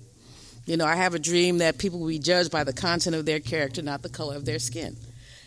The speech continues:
But in that very same speech, he said, "We have come to the nation's capital to cash a check." And that check was marked "insufficient funds."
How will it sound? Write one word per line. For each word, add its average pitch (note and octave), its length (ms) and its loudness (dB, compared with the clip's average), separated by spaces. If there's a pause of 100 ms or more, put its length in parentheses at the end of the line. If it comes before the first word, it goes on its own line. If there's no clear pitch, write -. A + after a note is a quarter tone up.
(120)
But B3+ 140 4
in C#4+ 120 4
that B3+ 140 4
very D4+ 260 6
same C4+ 280 6
speech, D#4 300 4
he C#4+ 100 6
said, B3 300 4
"We C#4+ 160 4
have C4 220 0
come C4 260 4
to B3+ 100 2
the A3 120 2
nation's A#3 480 6
capital C#4+ 520 -2 (600)
to A3+ 80 -2
cash G#3+ 340 4
a B3 60 2
check." - 500 0 (580)
And G#3 140 4
that G#3 160 6
check A#3+ 280 4
was A#3+ 180 4
marked G#3 420 4
"insufficient A3+ 640 2
funds." - 580 -4